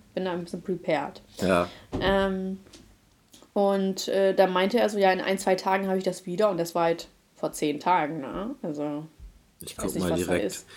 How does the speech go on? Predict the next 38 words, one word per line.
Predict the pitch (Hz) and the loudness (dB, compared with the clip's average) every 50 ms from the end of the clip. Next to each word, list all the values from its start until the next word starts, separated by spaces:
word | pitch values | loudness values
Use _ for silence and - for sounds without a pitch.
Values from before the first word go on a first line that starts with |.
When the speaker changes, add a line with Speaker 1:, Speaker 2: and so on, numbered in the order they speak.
| - - - - - | -20 -20 -20 -12 -8
Speaker 2:
Mann, | - 90 | -6 -6
ich | 85 80 | -4 0
wollte | 101 110 - 107 | 0 0 0 0
mir | 107 98 | -2 -2
eigentlich | 110 110 98 110 | -2 -2 -2 -2
noch | 110 101 | -4 -2
diese | - 104 92 87 82 90 | 0 -2 -2 0 0 -2
Videos | 104 117 127 110 - 98 | 0 4 4 2 2 2
auch | 90 80 80 | -4 -6 -6
angucken | - - 87 - - - - - 87 85 85 | -6 -8 -8 -8 -10 -12 -10 -8 -6 -6 -6
mit, | 82 80 - - - | -6 -8 -12 -14 -10
äh, | - - 82 82 82 82 82 - - | -6 -4 -4 -2 -4 -4 -8 -12 -18
Speaker 1:
Von | - - 202 190 190 180 | -12 -8 -6 -6 -4 -4
was? | 185 185 185 - - - _ _ _ _ _ _ _ _ _ 87 | -4 -6 -6 -10 -16 -20 _ _ _ _ _ _ _ _ _ -6
Speaker 2:
äh, | 87 82 82 80 80 80 - | -4 -4 -4 -4 -6 -4 -2
da | 82 82 82 | 0 0 0
diese | 80 82 87 82 80 | -2 -4 -8 -10 -10
Trennungsvideos | - - - 90 90 90 90 82 - - - 85 82 87 85 82 - - | -10 -4 -4 -2 -2 -2 -4 -4 -6 -6 -6 -4 -2 -2 -2 -2 -4 -6
mit | 82 80 80 | -8 -8 -8
Gina | - - 85 87 87 85 82 | -8 -10 -8 -6 -6 -4 -4
und | 85 80 | -6 -6
so | 82 87 80 82 | -6 -6 -4 -4
weiter. | 82 82 80 98 101 101 - _ _ _ _ _ _ _ _ _ _ _ _ _ - | -4 -4 -2 -4 -6 -6 -8 _ _ _ _ _ _ _ _ _ _ _ _ _ -10
Speaker 1:
Wieso | - 101 - - 196 175 | -6 -2 -2 0 0 -2
Speaker 2:
Mhm. | 160 | -2
Speaker 1:
das | 160 165 196 - - - | -2 -2 -4 -4 -6 -10
denn? | 170 160 165 170 175 - _ _ _ - - - - - - - - - - - - - - - | -8 -8 -8 -10 -12 -18 _ _ _ -14 -10 -6 -4 -4 -4 -4 -4 -6 -8 -8 -12 -16 -12 -8
Speaker 2:
Wollte | 90 92 82 | -8 -6 -4
ich | 85 87 | -2 0
mir | 90 | 2
mal | 87 87 - | 4 8 8
Speaker 1:
Was | - 123 | 8 8
ist | 123 | 8
Speaker 2:
angucken. | - 135 233 202 190 | 6 6 6 6 6
Speaker 1:
denn | 175 | 4
los? | 175 190 262 302 220 180 165 165 185 - - 170 | 4 4 6 6 6 6 6 4 0 -6 -12 -12
Speaker 2:
Ich, | 175 175 170 | -12 -10 -10
ich, | - - | -10 -10